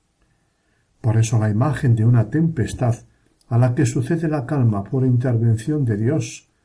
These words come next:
a través de diversas mediaciones es muy ad-, apropiada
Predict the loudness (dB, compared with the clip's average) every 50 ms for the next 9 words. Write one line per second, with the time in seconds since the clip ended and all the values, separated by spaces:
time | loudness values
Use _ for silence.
0 | _ _ _ -20 -12 -4 -4 -4 -2 -2 -4 -2 0 2 2 2 2 0 -2 -2
1 | -2 -2 0 0 0 -2 -2 -6 -4 0 0 0 0 0 -2 -4 -6 -4 -4 -2
2 | -2 -2 -6 -6 -8 -12 -16 -20 _ _ _ _ _ _ _ _ _ _ _ _
3 | _ -6 -4 -2 -2 0 0 0 0 0 0 0 -2 -4 -2 -4 -4 -4 -2 -2
4 | -4 -2 0 0 0 2 0 0 -2 -2 -6